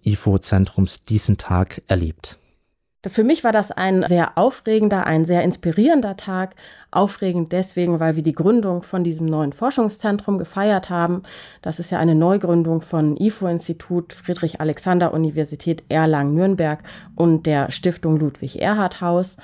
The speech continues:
Speaker 2: Alle drei Institutionen stehen in der Tradition von Ludwig Erhard und haben sich zum Ziel genommen, die soziale Marktwirtschaft zu erneuern. Es hat mich sehr gefreut, dass wir an diesem Tag die Eröffnung von dem Zentrum gefeiert haben.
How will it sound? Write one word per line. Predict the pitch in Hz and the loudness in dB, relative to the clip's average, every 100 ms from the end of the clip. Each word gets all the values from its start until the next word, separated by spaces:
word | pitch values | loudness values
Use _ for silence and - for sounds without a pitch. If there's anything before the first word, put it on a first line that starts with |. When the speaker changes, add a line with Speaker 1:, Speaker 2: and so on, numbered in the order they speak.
| - - | -20 -6
Speaker 2:
Alle | 160 190 | 2 2
drei | 180 165 170 | 2 2 2
Institutionen | 160 - 170 156 - 170 165 165 | 0 -4 -6 -8 -6 -2 0 0
stehen | - 170 | 0 0
in | 156 | 2
der | 143 139 | 0 -4
Tradition | 156 151 - 165 156 | -4 -4 -2 0 0
von | 156 160 | 0 0
Ludwig | 147 156 - 135 - | -2 -4 -8 -8 -2
Erhard | 175 190 170 156 - | 0 0 -2 -6 -6
und | - 160 151 - - - | -2 0 0 -4 -16 -2
haben | 180 165 | 2 2
sich | 160 | 0
zum | - 170 160 | -2 -2 -2
Ziel | - 214 208 | -2 0 0
genommen, | 180 160 156 160 160 | 2 0 2 2 2
die | 160 | -2
soziale | 147 - - 147 147 | -4 -6 -2 0 2
Marktwirtschaft | 143 226 262 - 208 - 196 196 - - | 2 0 -2 -4 -4 -4 -4 -6 -12 -12
zu | - | -4
erneuern. | 180 156 156 190 220 214 214 214 - - - - - | 0 2 2 4 4 4 2 -2 -18 -20 -20 -20 -8
Es | - | -4
hat | - | 0
mich | 180 - | 0 2
sehr | 180 | 0
gefreut, | 185 - 175 170 | -2 -4 -4 -4
dass | 165 - | -4 0
wir | 165 160 160 | 2 2 2
an | 160 | 0
diesem | 160 165 160 | 0 -2 -4
Tag | - 165 147 | -6 -6 -6
die | - | -2
Eröffnung | 151 - 254 - 240 | -2 0 0 0 -4
von | 220 226 220 | 0 2 2
dem | 208 | 2
Zentrum | 208 208 208 - 196 180 | 0 -2 -2 0 0 0
gefeiert | 160 170 214 202 196 | -2 0 0 0 -2
haben. | 170 170 175 | -2 0 -2